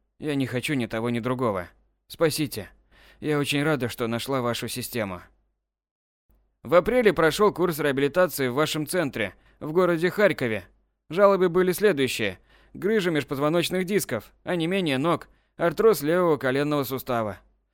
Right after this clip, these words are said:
После занятий в центре почти два с половиной года ежедневно по утрам выполняю обезболивающие упражнения и принимаю холодный душ. Изготовил тренажёр, на котором два-три раза в неделю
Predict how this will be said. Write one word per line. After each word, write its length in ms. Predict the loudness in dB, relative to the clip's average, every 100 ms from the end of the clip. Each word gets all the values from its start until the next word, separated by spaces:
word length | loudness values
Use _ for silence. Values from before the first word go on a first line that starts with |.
| _ _
После 280 | -2 0 2
занятий 400 | 2 2 0 -2
в 40 |
центре 340 | 0 0 0 0
почти 340 | 0 0 0
два 180 | 2 2
с 60 | 2
половиной 440 | 0 2 0 0
года 260 | 2 2 2
ежедневно 560 | 2 -2 0 0 -2
по 80 | -2
утрам 340 | -2 2 2
выполняю 540 | 2 0 -2 0 -2 -2
обезболивающие 720 | -2 -2 0 2 2 0 -2
упражнения 680 | 0 0 0 -4 -4 -6 -8 _ _ -18 -6
и 140 | -4
принимаю 440 | -2 0 2 2
холодный 440 | 2 0 0 0 -2
душ. 300 | -2 -4 -10 _ _ _ _
Изготовил 520 | -6 0 2 4 2
тренажёр, 560 | 2 2 2 4 4 2
на 140 | -6 -6
котором 400 | -2 0 0 0
два-три 400 | 0 -2 0 2
раза 360 | 2 2 -2
в 60 | -4
неделю 460 | -2 0 0 0